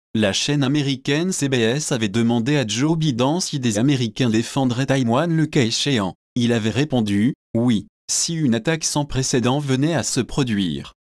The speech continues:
une armée capable de gagner. » Le président chinois a ordonné au centre de commandement des opérations conjointes de la C M C d'améliorer l'étude et l'évaluation de la situation nationale sécuritaire et de renforcer les réponses aux conflits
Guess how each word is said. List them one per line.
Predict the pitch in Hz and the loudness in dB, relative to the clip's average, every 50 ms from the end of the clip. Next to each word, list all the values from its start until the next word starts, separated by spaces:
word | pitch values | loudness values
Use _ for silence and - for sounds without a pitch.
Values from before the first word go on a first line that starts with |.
| _ _ - | _ _ 0
une | 113 107 107 120 | 2 2 2 2
armée | 139 139 139 143 151 151 | 2 2 2 2 0 0
capable | 151 151 135 - 147 147 147 131 120 | 0 -2 -2 0 0 0 0 0 0
de | 110 110 101 | 0 0 0
gagner. » | 92 120 127 127 135 147 160 170 | 0 0 0 2 2 2 2 2
Le | 151 123 | 0 0
président | - - - 170 170 151 156 143 127 151 165 | -2 -2 -2 -2 0 0 -2 0 0 0 0
chinois | 175 - - - 127 120 120 123 127 135 156 165 | 0 -2 -2 -2 0 0 0 0 0 0 0 0
a | 156 147 | 0 0
ordonné | 127 135 131 131 131 127 123 120 | 0 0 0 2 2 2 2 2
au | 120 110 | 0 0
centre | - - - 160 156 156 - 110 | -2 -2 -2 -2 -2 -2 -4 -2
de | 95 92 | -2 -2
commandement | 87 - 160 175 175 170 151 135 131 120 117 127 151 156 | 0 0 0 0 2 2 2 2 2 2 2 2 0 0
des | 147 113 98 117 | 0 0 0 -2
opérations | 135 135 151 139 127 127 127 - - - 110 101 | -2 0 -2 0 0 0 -2 -2 -2 -2 -2 -2
conjointes | - - 143 139 135 143 156 165 170 156 | 0 0 -2 -2 0 0 0 0 2 2
de | 156 156 | 2 2
la | 139 135 | 2 0
C | 127 - - 131 | -2 -2 0 0
M | 127 123 117 110 | 0 2 0 0
C | 101 - - 180 185 | 0 0 0 0 0
d'améliorer | 170 165 147 143 139 131 131 135 131 131 151 156 | 0 2 2 2 2 2 0 0 0 0 0 0
l'étude | 131 135 131 135 - - 151 156 151 | 0 0 -2 -4 -2 -2 -2 0 0
et | 127 104 | 0 0
l'évaluation | 117 143 151 151 135 120 123 123 117 - - 139 135 160 | 2 2 2 0 0 0 0 0 0 -2 -2 -2 -2 0
de | 185 151 | 0 0
la | 120 101 | 0 0
situation | 95 - - 175 - - 147 135 117 - - 113 104 107 | 0 -2 -4 -6 -4 -2 0 0 0 0 -2 0 0 2
nationale | 131 160 156 - - 113 101 101 113 135 151 151 | 2 0 0 -2 -2 0 0 0 0 0 -2 -2
sécuritaire | - - 156 151 - 156 139 127 110 - - 156 165 165 151 | -2 -2 -2 -2 -2 -2 -2 -2 -2 -2 -2 -2 0 0 0
et | 143 | 0
de | 123 107 | 0 0
renforcer | 92 117 143 147 - 156 123 - - - 156 160 | 0 0 -2 0 -2 -2 -2 -2 -2 -2 -2 0
les | 143 113 | 0 0
réponses | 107 127 135 135 - 139 139 147 - - | 0 0 -2 -2 -2 -2 -2 0 -2 -2
aux | 110 | -2
conflits | - 151 143 - - - 101 101 92 | 0 0 -2 0 -2 -2 -2 -2 -2